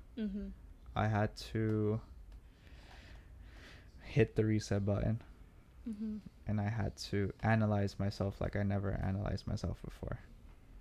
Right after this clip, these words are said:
Speaker 2: And without those three things, I don't think I would be here right now. I think, Lord knows, I would be in a different headspace. I would be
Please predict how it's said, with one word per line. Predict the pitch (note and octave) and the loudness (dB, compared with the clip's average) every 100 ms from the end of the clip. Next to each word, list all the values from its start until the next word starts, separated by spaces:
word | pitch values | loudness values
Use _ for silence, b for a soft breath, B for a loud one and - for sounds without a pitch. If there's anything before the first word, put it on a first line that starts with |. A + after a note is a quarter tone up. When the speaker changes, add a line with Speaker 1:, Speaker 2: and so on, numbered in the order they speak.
| - - - - | -18 -20 -16 0
Speaker 2:
And | A#2 | 2
without | A#2 A#2 C3 | 6 6 6
those | - A2 | 4 2
three | - G#2+ | 2 -2
things, | G#2 G#2 G#2+ - G2+ | 2 0 0 -2 2
I | |
don't | G2+ G2 | 4 4
think | G2+ G2+ - | 2 0 0
I | G2+ | 0
would | G2+ G#2 | 2 2
be | A2 | 2
here | - G2+ | 2 2
right | G2+ | 4
now. | G2+ A2+ - - - | 4 2 -4 -14 0
I | - | 0
think, | A2 - F#2+ E2+ - B B B - - - - | 2 2 4 2 -2 B B B -12 -10 -10 -2
Lord | G#2 G#2+ G#2+ | 2 4 6
knows, | G#2 G2+ G#2 - - - - | 6 6 4 0 -8 -10 -2
I | - | 4
would | G#2 G2+ | 4 6
be | G#2+ | 6
in | G2+ | 8
a | |
different | G2 G#2 G#2+ | 6 4 6
headspace. | G#2+ - - G2+ - - | 4 4 4 4 4 0
I | G2+ | 4
would | G2+ G2 | 4 6
be | G#2 | 6